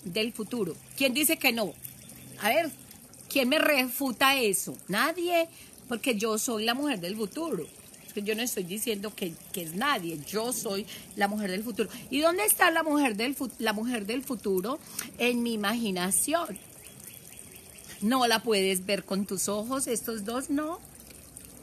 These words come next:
No, Vladimiro, usted no me puede ver con estos dos ojos porque como yo soy del futuro, usted no me puede ver, pero yo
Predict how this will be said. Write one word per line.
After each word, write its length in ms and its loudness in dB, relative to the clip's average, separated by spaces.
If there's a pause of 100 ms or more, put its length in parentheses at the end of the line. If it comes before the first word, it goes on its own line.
(220)
No, 180 2
Vladimiro, 640 2 (180)
usted 260 2
no 100 2
me 100 2
puede 300 2
ver 160 0
con 160 0
estos 280 -4
dos 300 -2
ojos 300 -4
porque 320 -8
como 180 -2
yo 160 -2
soy 140 -2
del 240 -4
futuro, 600 -4 (320)
usted 200 2
no 80 0
me 100 -2
puede 360 -2
ver, 220 0 (260)
pero 260 4
yo 400 0